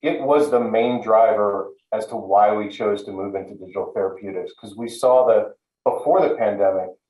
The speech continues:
significant challenges with getting access to behavioral counseling, uh, for people that needed it. And so we wanted to find an evidence-based, scalable option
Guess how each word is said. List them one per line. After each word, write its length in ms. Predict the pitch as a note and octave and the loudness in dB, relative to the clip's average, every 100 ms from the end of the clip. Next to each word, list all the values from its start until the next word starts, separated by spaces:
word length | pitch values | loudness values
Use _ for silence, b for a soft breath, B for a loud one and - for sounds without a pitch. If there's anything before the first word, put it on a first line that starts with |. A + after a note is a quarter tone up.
| _ _ | _ _
significant 800 | - C#3 A2+ B2+ - - B2 - | -10 -8 -2 -2 0 -2 -2 0
challenges 560 | A#2+ A#2+ A#2+ G#2 G#2+ | 2 4 4 0 -8
with 180 | G2+ G2+ | -12 -10
getting 400 | A2+ A2+ G#2 G#2 G2+ | -2 -2 -2 -4 -2
access 460 | G#2+ A2 - G#2+ | 0 0 -6 -8
to 100 | - | -8
behavioral 720 | G#2 G2+ G2 A2 G#2 F#2+ - | -12 -12 -10 -6 -2 -2 -2
counseling, 640 | - G2+ G#2 C#3 C#3 D3+ D3+ _ _ _ - | -2 -2 -2 0 2 2 -4 _ _ _ -4
uh, 320 | G#2+ G#2 G2+ | 2 4 2
for 220 | - A#2 - | 0 -4 -4
people 480 | B2+ - A2+ G#2+ G#2+ | -8 0 2 2 2
that 200 | F#2+ G2+ | 0 0
needed 300 | G#2 F#2 E2+ | -8 -8 -12
it. 140 | - - _ _ _ _ _ - | -12 -18 _ _ _ _ _ -14
And 120 | A#2+ | -4
so 220 | B2 A2 | 0 2
we 100 | A#2+ | 2
wanted 360 | A#2+ C3+ D3 C3 | 2 4 2 0
to 80 | |
find 560 | - A#2 A2+ A2+ A2 G#2+ - | 2 4 6 4 0 -6 -14
an 120 | G#2+ - | -20 -2
evidence-based, 880 | A#2+ B2+ D3+ C#3+ - A#2+ A#2+ A#2 - - - - | 0 2 2 0 -2 -2 -2 -6 -12 -20 -20 -8
scalable 580 | A2 B2+ B2+ B2 A2 - | 2 4 4 4 2 0
option 640 | G2 A2 - C#4+ E3+ E3+ | 0 -2 -2 -4 -4 -8